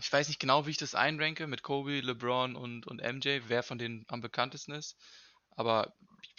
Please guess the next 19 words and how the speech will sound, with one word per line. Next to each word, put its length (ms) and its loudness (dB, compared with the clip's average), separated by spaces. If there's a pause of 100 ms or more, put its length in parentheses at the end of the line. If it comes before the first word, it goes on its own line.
(300)
man 160 0
könnte, 320 0
also 120 0
ich 80 -6
denke, 420 2 (140)
es 160 -6
gibt 160 -8
einen 80 -12
Case, 300 0
wo 40 -6
man 160 -4
sagt, 220 0
Kobe 180 -4
ist 100 -6
der 60 -4
bekannteste 640 -2
N-B-A-Spieler 640 -2
aller 200 0
Zeiten 380 -6